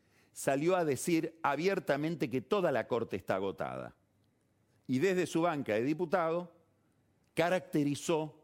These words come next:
por qué cada uno de los miembros de la Corte están agotados.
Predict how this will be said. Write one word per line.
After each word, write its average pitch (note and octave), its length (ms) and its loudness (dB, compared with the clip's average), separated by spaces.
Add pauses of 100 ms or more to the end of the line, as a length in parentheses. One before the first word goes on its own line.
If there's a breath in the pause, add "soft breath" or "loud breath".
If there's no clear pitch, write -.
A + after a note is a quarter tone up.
(200)
por D#3 240 0
qué G#3 220 -2
cada E3 300 2
uno D3+ 200 0
de C#3 60 0
los A#2+ 120 0
miembros C#3 340 -2
de C3 80 0
la B2+ 160 0
Corte C3 460 -2 (460 soft breath)
están C3 520 -2 (260)
agotados. E2+ 800 -4